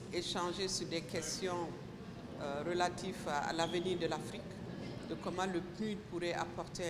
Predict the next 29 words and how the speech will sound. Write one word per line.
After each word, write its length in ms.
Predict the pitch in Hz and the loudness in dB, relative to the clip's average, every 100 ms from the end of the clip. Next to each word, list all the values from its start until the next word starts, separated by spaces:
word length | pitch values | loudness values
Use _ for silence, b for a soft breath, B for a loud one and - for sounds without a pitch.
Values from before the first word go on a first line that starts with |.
| 151 | -2
un 60 | 160 | -4
appui 340 | - - 175 175 | -6 -8 -8 -6
beaucoup 240 | - - - | -4 -4 -2
plus 180 | - 175 | 0 2
efficace 640 | - - 190 175 - - - - - - | 0 0 -2 -2 -4 -4 -8 -8 -6 -4
à 80 | 165 | -2
nos 100 | 160 | -2
différents 440 | 156 - 165 156 - | -4 -4 -2 -4 -4
pays. 240 | 143 190 - - B B B - | -6 -6 -8 -10 B B B -6
Et 160 | 139 165 | -2 2
égalé-, 380 | 156 175 247 - | 2 2 0 -2
également, 420 | 165 147 147 175 214 | 0 0 2 0 -2
nous 140 | 185 143 | 0 0
avons 240 | 131 143 - | 0 -2 0
parlé 300 | 170 156 170 | 2 2 0
de, 680 | 175 151 143 139 131 - 156 | 0 0 0 -2 -2 -4 -4
de 40 | 156 | 0
comment 260 | 185 185 202 190 | 0 2 2 2
mieux 200 | 196 208 | 4 4
s'organiser 600 | 208 196 165 165 170 160 | 2 2 4 4 2 2
aussi 380 | 175 151 - 107 - - - - | 2 2 -2 -2 -4 -6 -6 0
en 80 | 180 | 0
tant 220 | 185 202 | 2 0
que 140 | 190 190 | 2 0
pnud 260 | - 208 - | 0 -2 0
pour 140 | 180 170 | 0 2
relever 320 | 170 170 165 | 4 4 4
les 140 | 156 | 2
défis. 340 | 143 139 - | 0 -4 -6